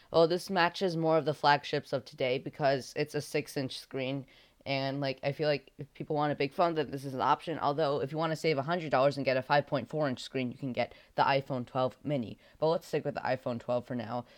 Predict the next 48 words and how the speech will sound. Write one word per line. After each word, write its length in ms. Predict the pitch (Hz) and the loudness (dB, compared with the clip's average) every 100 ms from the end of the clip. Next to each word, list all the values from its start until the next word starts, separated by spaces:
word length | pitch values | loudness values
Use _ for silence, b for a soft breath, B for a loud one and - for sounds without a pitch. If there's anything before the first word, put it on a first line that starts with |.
| b - | b 0
And 220 | 170 175 | 2 4
the 40 | |
iPhone 360 | 180 208 202 190 | 2 2 -2 -2
twelve 260 | 180 175 156 | 2 2 4
is 180 | 160 | -2
great. 360 | - 156 151 - | -2 0 2 0
You 100 | 147 | 0
get 200 | 156 139 | 2 2
exactly 380 | 156 131 143 151 | -2 -2 -2 0
what 160 | 143 - | -6 -4
you 80 | 139 | -4
want. 400 | 151 151 139 - 131 | -2 0 -2 -4 -2
Uh, 460 | 127 131 127 123 123 b b b - | 0 2 2 0 -4 b b b -2
uh, 240 | 143 147 - | 2 4 2
of 120 | 151 | -2
course, 220 | - 185 170 | 2 2 4
it 60 | |
has 120 | 165 | 0
a 60 | 156 | 0
notch 320 | 143 143 - | 0 -2 -2
display, 400 | 143 135 - 147 | -10 -8 0 0
but 300 | 127 135 - - | 2 0 -2 -8
if 240 | 139 - | -12 -8
you're 300 | 147 147 143 - | -4 0 -2 -4
used 300 | 135 147 - | -8 -8 -6
to 100 | 143 | -4
a 60 | |
notch, 400 | 123 117 120 - - | -4 -4 -6 -10 -16
and, 320 | - 135 123 117 | -6 -6 -6 -8
and 220 | - 123 - - _ _ | -8 -8 -10 -20 _ _
then 220 | 123 120 | -8 -6
it's 160 | 120 - | -8 -6
not 160 | 123 | -6
gonna 100 | 127 | -4
be 140 | 123 123 | -4 -4
a 40 | |
problem. 420 | - 147 143 147 | 0 2 2 2
Of 320 | 143 - _ - | -2 -8 _ -2
course, 240 | 156 156 | -2 -2
the 100 | 127 | -6
display 420 | 117 - 170 160 | -10 -4 2 4
is 100 | 151 | 2
pretty 280 | - 160 156 | -4 -4 -4
good. 480 | 151 143 135 139 135 - | 2 6 8 6 4 -2
Um, 680 | 135 139 135 135 131 131 127 b b b b - | 2 4 4 4 0 -4 -8 b b b b 0
uh, 260 | 139 139 - | 6 6 6
it 80 | 147 | 2
has 480 | 151 151 147 143 | 4 6 6 4